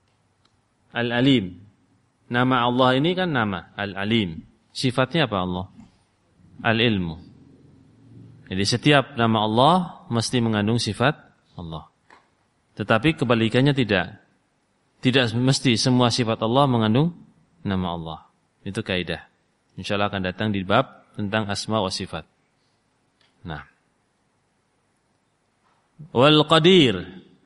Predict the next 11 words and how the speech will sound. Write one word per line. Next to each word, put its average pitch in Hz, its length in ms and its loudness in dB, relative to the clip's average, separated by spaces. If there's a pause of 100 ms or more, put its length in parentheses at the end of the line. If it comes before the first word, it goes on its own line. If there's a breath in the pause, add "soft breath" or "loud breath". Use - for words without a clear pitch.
(260)
Soal 107 360 2
lagi. 87 280 -2 (320)
Al 127 200 4
Qadir 143 320 4
nama 131 320 4
Allah, 95 220 -2 (100)
sahih? 107 480 0 (1000)
Ya. 80 240 -8 (680)
Memiliki 143 400 4
sifat 175 400 2
apa? 127 480 0